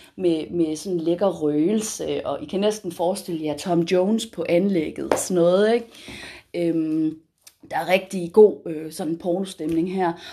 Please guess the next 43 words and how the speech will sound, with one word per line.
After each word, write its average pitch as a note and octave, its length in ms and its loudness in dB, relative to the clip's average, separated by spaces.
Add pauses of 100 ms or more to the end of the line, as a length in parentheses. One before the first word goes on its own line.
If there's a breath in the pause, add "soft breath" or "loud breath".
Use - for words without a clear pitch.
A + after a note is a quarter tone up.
(160 loud breath)
og, E3 440 4
øh, E3+ 320 -6 (340 loud breath)
og F3 120 -6
der, G3+ 220 4
øh, E3+ 440 0
der A3+ 60 2
er G3 460 2
Paris F3+ 360 0
så F#3+ 140 -2
lige G#3 280 0
pludselig, - 480 -10
i E3+ 40 -12
stedet F3+ 320 -4
for F3+ 140 2
at - 140 -4
stå F3 220 0
nede E3 240 -2
på - 100 -18
kamppladsen. - 680 -8 (260 loud breath)
Og G3 140 0
Menelaos, G3+ 600 4
han G3 220 -4
er D#3+ 120 0
sådan, D3 380 -4
"Nå, F3 180 2 (540)
det A3+ 120 0
er G3+ 40 2
sgu E3 220 -8
for E3+ 100 -12
dårligt, C#4 520 -2
øh, E3 680 0
det G#3 120 2
her," G#3+ 200 0 (500 loud breath)
og, F3+ 520 2
øh, E3 420 0
siger, G3+ 220 -2
"Jamen, F3+ 240 -2
så A3+ 120 -8
skal G#3 140 -2
jeg F3 140 4
have F3 180 -6
Helene F3+ 480 -2
tilbage." D3 480 -10